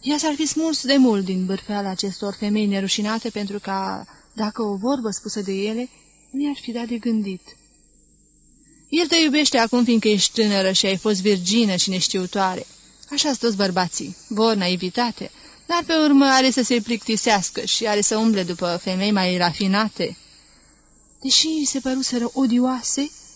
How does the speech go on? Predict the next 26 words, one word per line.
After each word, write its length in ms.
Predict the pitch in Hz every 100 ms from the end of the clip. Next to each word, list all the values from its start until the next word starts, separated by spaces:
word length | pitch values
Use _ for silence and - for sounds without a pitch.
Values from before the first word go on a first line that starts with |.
| - -
lecțiile 600 | 240 320 320 - 220 190
celor 280 | 185 196 196
două 340 | 196 233 220
femei 360 | 180 202 202 208
cinice 540 | - 233 247 254 269 269 - - -
nu 140 | 311
fură 380 | 330 247 233 214
fără 200 | - 254
efect 440 | 214 180 - 202 - -
inconștient 720 | 262 262 208 196 - 208 214
pentru 300 | 208 196 202
Vera. 440 | 190 190 180 175 - - - - - - - _ _ - - - -
Chiar 220 | - 311 359
în 180 | 285
noaptea 380 | 247 247 202 -
aceea, 360 | 185 - 240 262 196
Jim 280 | 220 247 294
constată 500 | 247 208 196 - 262
cu 180 | -
surprindere, 800 | 190 - 214 - 208 190 196 214 262 - - _ _
dar 180 | 208
și 160 | 196 -
cu 120 | -
o 160 | 226 208
plăcută 480 | 202 196 - 294 208
iritație, 800 | 175 175 - 180 175 - 226